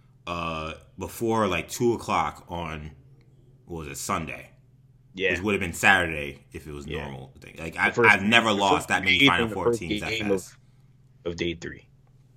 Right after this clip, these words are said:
Speaker 2: That was
Speaker 1: Yeah,
Speaker 2: tough.
Speaker 1: I, I, I've never lost a fin-, three Final Four teams that fast, I think, ever.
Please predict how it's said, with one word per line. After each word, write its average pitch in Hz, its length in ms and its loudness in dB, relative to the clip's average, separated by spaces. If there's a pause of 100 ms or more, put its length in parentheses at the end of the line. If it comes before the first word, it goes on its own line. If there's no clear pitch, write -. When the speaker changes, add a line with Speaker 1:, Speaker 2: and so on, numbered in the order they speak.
(280)
Speaker 2:
That 98 100 4
was 92 120 4
Speaker 1:
Yeah, 104 100 4
Speaker 2:
tough. 90 200 6
Speaker 1:
I, 104 100 8
I, 101 280 4
I've 101 80 4
never 104 180 4
lost 90 320 0
a - 40 -18
fin-, 85 220 -8 (320)
three 107 120 0
Final 90 220 -2
Four 82 140 -8
teams 76 180 -12
that 71 180 -10
fast, 64 240 -10
I 64 60 -12
think, - 200 -14
ever. 67 220 -16